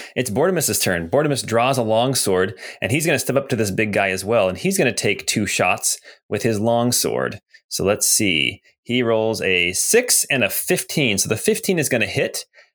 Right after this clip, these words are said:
and the damage that he does is, he does ten damage. And again, it just looks like it just does not,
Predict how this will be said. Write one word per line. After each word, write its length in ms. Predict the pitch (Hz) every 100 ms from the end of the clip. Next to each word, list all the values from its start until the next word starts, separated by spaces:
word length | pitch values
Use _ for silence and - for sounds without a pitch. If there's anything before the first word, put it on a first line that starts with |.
| -
and 240 | 113 110
the 60 | 101
damage 540 | 92 131 135 151 143
that 160 | 113 -
he 180 | - 123
does 580 | 101 110 104 101 113 - -
is, 800 | 110 107 107 143 175 202 196 - _ _
he 120 | -
does 200 | 185 123
ten 360 | - - 165 185
damage. 680 | 147 160 214 247 220 - - _ _ _ 101
And 160 | 101
again, 380 | 92 87 123 123
it 80 | 101
just 180 | 92 -
looks 280 | 113 -
like 160 | 113 98
it 100 | -
just 260 | 101 - 85
does 280 | 113 113
not, 560 | 104 98 98 95 - -